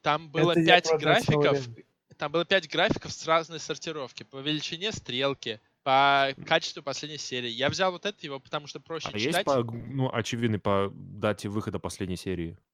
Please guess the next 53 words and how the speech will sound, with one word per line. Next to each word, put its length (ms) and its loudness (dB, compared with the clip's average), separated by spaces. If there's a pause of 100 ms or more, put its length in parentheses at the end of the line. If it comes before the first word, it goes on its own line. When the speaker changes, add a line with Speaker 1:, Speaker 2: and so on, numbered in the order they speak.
(220)
Speaker 1:
Нет. 400 -14 (680)
Speaker 3:
М, 140 -4
Speaker 1:
Есть 0 -
Speaker 3:
было 40 -4
Speaker 1:
по 120 2
Speaker 3:
бы 80 0
интересно 380 -6
Speaker 1:
алфавитному. 0 -
Speaker 3:
посмотреть, 600 -12
мне 160 -18
кажется. 440 -20 (680)
Speaker 1:
Окей. 80 -18
Speaker 3:
Ну, 120 0
вдруг 220 4
Speaker 1:
Я, 0 -
Speaker 3:
есть 140 6
какая-то 240 4
Speaker 1:
я 0 -
взял 200 6
Speaker 3:
прям 20 8
Speaker 1:
это, 160 0
потому 260 2
Speaker 3:
офигенная 20 2
Speaker 1:
что 120 0
все 280 2
Speaker 3:
тенден- 0 -
Speaker 1:
с-, 220 -8 (240)
все 220 -8
самые 240 -8
хорошие 360 -6
шоу 380 -12
наверху, 480 -12
их 220 -14
легко 260 -12
находить. 440 -16 (520)
Speaker 3:
Это 180 -4
правда. 360 -4 (240)
Ну, 120 -2
Speaker 2:
Блин. 0 -
Speaker 3:
кстати, 280 6
не 80 -2
знаю, 240 -2
Мэш, 340 -2
по 100 -10
мне 120 -4
казалось, 340 -2
очень 180 -12
клевый 480 -6
сериал. 380 -8
Странно, 360 -10
что 180 -14
он, 120 -10
типа, 320 -20